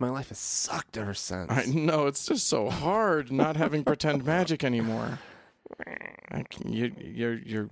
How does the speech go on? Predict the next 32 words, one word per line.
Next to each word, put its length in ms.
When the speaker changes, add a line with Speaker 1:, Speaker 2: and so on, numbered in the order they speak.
Speaker 2:
you 120
don't 200
get 140
to 100
be 180
a, 100
a 120
m-, 260
leader 480
in 140
the 40
Mormon 540
church. 500
Speaker 1:
That's 260
what 120
I 80
always 240
wanted. 440
Speaker 2:
<laughs> 160
Isn't 360
it 160
just? 420
Well, 300
thanks 260
for 120
writing 280
in, 160
Johnny. 320
Uh, 480
ladies 420
and 80
gentlemen, 540